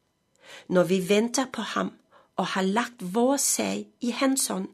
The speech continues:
tror jeg, at Jesus vil lære os at overgive os helt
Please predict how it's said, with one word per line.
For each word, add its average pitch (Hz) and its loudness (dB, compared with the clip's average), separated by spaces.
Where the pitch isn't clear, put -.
tror 294 4
jeg, 226 4
at - -8
Jesus 262 2
vil 214 -2
lære 220 0
os - -4
at 202 -6
overgive 254 0
os 214 -4
helt - -2